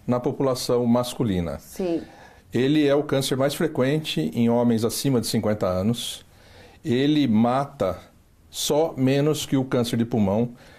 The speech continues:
Speaker 1: cerca de quinze mil pessoas por ano.
Speaker 2: Nossa!
Speaker 1: E a gente faz sessenta e cinco mil diagnósticos novos de câncer de próstata ao ano. Então, é uma doença extremamente frequente.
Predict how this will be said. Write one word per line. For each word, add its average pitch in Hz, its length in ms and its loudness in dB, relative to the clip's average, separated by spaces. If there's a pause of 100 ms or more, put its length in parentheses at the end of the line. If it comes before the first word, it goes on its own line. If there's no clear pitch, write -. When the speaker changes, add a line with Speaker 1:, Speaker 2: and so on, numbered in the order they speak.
(160)
Speaker 1:
cerca 117 400 -2
de 110 180 0
quinze 131 420 0
mil 117 240 4
pessoas 117 580 0
por 123 220 0
ano. 104 360 2
Speaker 2:
Nossa! 277 480 0 (240)
Speaker 1:
E - 80 0
a 101 60 2
gente 107 260 -2
faz 113 220 -2
sessenta 139 420 -2
e 131 60 0
cinco 143 340 -2
mil 131 220 4
diagnósticos 123 720 0
novos 117 460 0
de 117 80 -2
câncer 107 300 -2
de 107 40 0
próstata 101 680 -2 (440)
ao 98 260 0
ano. 82 180 0
Então, 127 300 0
é 123 60 2
uma 127 160 0
doença 113 640 0 (420)
extremamente 131 720 0
frequente. 139 800 -4